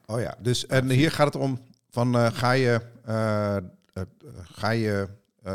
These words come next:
Speaker 1: iets, je ergens voor, voor inzetten, hè?
Speaker 2: Juist.
Speaker 1: Dus, eh, eh, of als dat niet lukt, wat heb je dan ontwikkeld op je twaalfde?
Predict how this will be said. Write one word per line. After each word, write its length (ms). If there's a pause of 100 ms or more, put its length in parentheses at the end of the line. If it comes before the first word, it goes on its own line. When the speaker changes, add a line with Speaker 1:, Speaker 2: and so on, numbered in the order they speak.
(120)
Speaker 1:
iets, 640 (140)
je 120
ergens 220
voor, 180
voor 280
inzetten, 580
hè? 60
Speaker 2:
Juist. 160
Speaker 1:
Dus, 220
eh, 180 (880)
eh, 80
of 120
als 100
dat 140
niet 180
lukt, 200
wat 140
heb 120
je 60
dan 200
ontwikkeld 300
op 100
je 80
twaalfde? 420